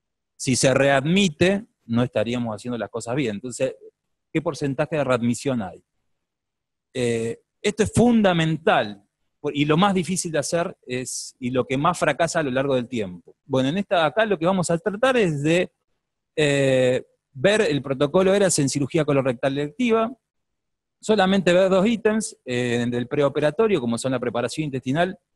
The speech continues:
y uno que nos compete un poco más, el ayuno preoperatorio y la carga de carbohidratos, y, eh,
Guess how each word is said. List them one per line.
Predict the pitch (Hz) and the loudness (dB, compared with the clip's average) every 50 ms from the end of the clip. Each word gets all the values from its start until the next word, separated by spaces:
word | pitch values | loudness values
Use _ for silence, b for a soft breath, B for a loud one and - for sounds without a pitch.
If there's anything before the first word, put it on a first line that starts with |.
| _ _ _ _ | _ _ _ _
y | - 127 | -8 -4
uno | 151 151 135 | -2 -2 -2
que | 117 - 123 | -2 -2 -2
nos | 123 123 117 | 0 -2 -2
compete | - - 123 123 - 147 143 151 | 0 -2 -2 0 -2 -4 -4 -4
un | 139 127 | -4 -4
poco | 143 131 151 | -4 -2 -2
más, | 151 160 175 175 156 | 0 2 2 2 2
el | 139 123 117 | 0 0 0
ayuno | 113 110 - 151 156 151 143 120 | -2 -2 -2 -2 0 -2 0 0
preoperatorio | 131 123 117 113 123 123 127 127 - 170 165 151 | 0 -2 0 0 0 0 0 0 0 -2 0 0
y | 120 | 0
la | 113 | 0
carga | 110 - 123 123 120 | 0 -2 -2 0 0
de | 120 | -2
carbohidratos, | - 123 127 143 151 165 190 202 220 214 202 - 220 220 - - _ _ _ _ _ _ _ _ _ _ _ _ _ _ - | 0 0 0 2 2 2 2 2 2 0 0 -2 -4 -4 -6 -12 _ _ _ _ _ _ _ _ _ _ _ _ _ _ -2
y, | - 156 156 | 0 0 2
eh, | 156 151 143 143 139 135 135 143 - | 2 2 2 2 2 2 0 -2 -4